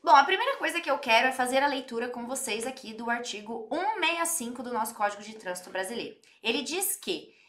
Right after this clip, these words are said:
dirigir sob influência de álcool ou de qualquer outra substância psicoativa que determine a dependência é uma infração gravíssima, penalidade de multa de dez vezes.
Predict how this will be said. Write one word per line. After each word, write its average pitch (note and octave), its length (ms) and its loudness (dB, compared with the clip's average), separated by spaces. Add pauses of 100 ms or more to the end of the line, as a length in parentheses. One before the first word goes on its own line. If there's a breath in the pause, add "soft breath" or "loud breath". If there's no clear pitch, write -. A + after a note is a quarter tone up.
(120)
dirigir C#4 640 -2
sob C4 320 -2
influência C4 420 -6
de B3 160 -2
álcool G3+ 360 6
ou A3 100 -2
de A3 80 -6
qualquer B3 380 -2
outra B3+ 200 -8
substância A3 540 -10
psicoativa G3+ 600 -6
que G3 120 -16
determine G3+ 520 -10
a G#3+ 40 -10
dependência G#3+ 640 -10 (320 soft breath)
é G3 80 2
uma A3+ 140 2
infração - 460 -6
gravíssima, C4 680 4 (300 loud breath)
penalidade D#4+ 640 8
de D#4+ 80 -4
multa D4+ 400 -6
de A3 140 -10
dez C#4 520 10
vezes. D4+ 680 -2